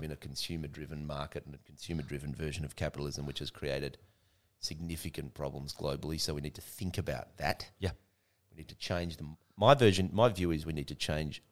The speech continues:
Speaker 2: the version of capitalism.
Speaker 1: Yeah, yeah.
Speaker 2: Not capitalism in and of itself.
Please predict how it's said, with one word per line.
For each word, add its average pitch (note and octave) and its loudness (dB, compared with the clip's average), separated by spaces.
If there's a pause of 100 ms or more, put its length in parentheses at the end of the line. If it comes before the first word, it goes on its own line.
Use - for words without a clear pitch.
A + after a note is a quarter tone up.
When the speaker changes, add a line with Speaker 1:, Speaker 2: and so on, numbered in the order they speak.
Speaker 2:
the - -12
version F2+ 6
of C2+ -8
capitalism. - -8
Speaker 1:
Yeah, E2 -4 (200)
yeah. D#2 -6 (1000)
Speaker 2:
Not - -4
capitalism D#2 0
in C#2+ -4
and C#2+ -2
of A1+ -6
itself. - 2